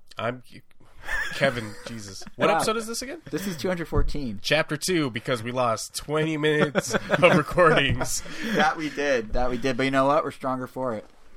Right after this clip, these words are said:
Speaker 2: No one will be
Speaker 1: Eh.
Speaker 2: able to prove that, so I can say it safely.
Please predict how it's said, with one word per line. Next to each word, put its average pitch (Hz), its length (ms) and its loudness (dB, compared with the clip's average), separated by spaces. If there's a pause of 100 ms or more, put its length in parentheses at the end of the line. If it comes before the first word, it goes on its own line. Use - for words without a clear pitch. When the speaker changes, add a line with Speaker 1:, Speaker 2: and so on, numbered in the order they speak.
(540)
Speaker 2:
No 127 180 2
one 127 120 6
will 123 80 2
be - 60 4
Speaker 1:
Eh. 220 160 8
Speaker 2:
able 123 120 4
to 117 60 -2
prove 147 240 6
that, 101 340 -2
so 120 120 -2
I 110 80 0
can 113 120 -8
say 120 240 -2
it 113 120 -6
safely. - 460 -4